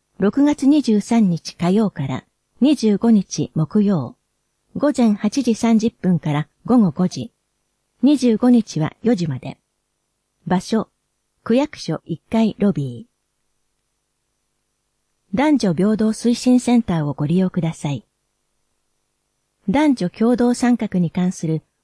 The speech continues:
およそ三千五百冊の図書、行政資料を自由に閲覧できるほか、ジェンダー平等やワークライフバランスなど、様々なテーマの講座を開催しています。詳細は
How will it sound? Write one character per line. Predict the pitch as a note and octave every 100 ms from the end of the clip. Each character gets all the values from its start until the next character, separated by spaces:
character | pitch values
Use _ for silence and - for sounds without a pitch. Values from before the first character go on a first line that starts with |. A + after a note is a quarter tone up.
| -
お | F#3
よ | A3
そ | A#3 A3 -
三 | - A#3+ C4+
千 | C4 D4
五 | A#3+ G#3
百 | A3
冊 | - G#3 -
の | D#3 D#3+ _ _ _ _
図 | A#3
書、 | A#3+ - - _ _ -
行 | F3 C#4
政 | - C#4+
資 | C#4 C#4+
料 | B3+ A3
を | F#3+ - _ _
自 | D#3+ A3
由 | C4 D#4
に | B3
閲 | D#3 -
覧 | G#3+ A3
で | G#3
き | -
る | F3+
ほ | C#3
か、 | - C3+ - _ _ _ _ _ _ _ -
ジ | F3+
ェ | D#4
ン | C#4
ダ | F#3 D3+
ー |
平 | D#3+ F3+
等 | E3+ E3+
や | D#3 D#3+ _ _ _ _
ワ | E3+ A#3
ー |
ク | C#4+ C#4
ラ | C#4
イ |
フ | C#4
バ | B3+ C4+
ラ | A#3+
ン |
ス | -
な | E3 D3+
ど、 | C3+ - _ _ _ _
様 | - A#3 D4+
々 | D4 B3
な | G#3+ G3
テ | C4 C4
ー |
マ | G#3+
の | D#3+ D3
講 | - F3
座 | G#3 A3
を | G3+
開 | - F#3
催 | - F3+
し | -
て | E3+
い | D#3
ま | E3
す。 | - _ _ _ _ _ _ _ _ _ _
詳 | - B3
細 | B3 A#3
は | A3 G#3+